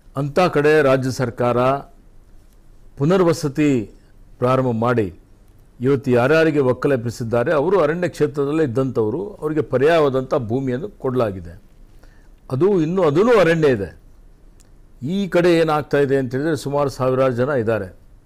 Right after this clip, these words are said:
ಅವರಿಗೆ ಇವತ್ತು ಕೋರ್ಟ್ ಕಡೆಯಿಂದ, ಸರ್ವೋಚ್ಚ ನ್ಯಾಯಾಲಯದಿಂದ ಕಾಯ್ದೆ ಕಾನೂನಿನಲ್ಲಿ ಅವಕಾಶ ಸಿಗ್ತಾ ಇಲ್ಲ. ಅದಕ್ಕೆ ಶಾಶ್ವತವಾದಂಥ ಪರಿಹಾರ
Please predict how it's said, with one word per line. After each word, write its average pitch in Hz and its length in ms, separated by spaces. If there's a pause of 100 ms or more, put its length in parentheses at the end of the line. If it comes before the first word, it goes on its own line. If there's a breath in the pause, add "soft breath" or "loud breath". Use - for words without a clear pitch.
(540)
ಅವರಿಗೆ 151 560 (400)
ಇವತ್ತು 139 800
ಕೋರ್ಟ್ 135 240
ಕಡೆಯಿಂದ, 127 340 (400)
ಸರ್ವೋಚ್ಚ 127 300
ನ್ಯಾಯಾಲಯದಿಂದ 120 680
ಕಾಯ್ದೆ 120 500
ಕಾನೂನಿನಲ್ಲಿ 117 580
ಅವಕಾಶ 120 300
ಸಿಗ್ತಾ 110 520
ಇಲ್ಲ. 104 140
ಅದಕ್ಕೆ 135 280
ಶಾಶ್ವತವಾದಂಥ 131 720
ಪರಿಹಾರ 123 440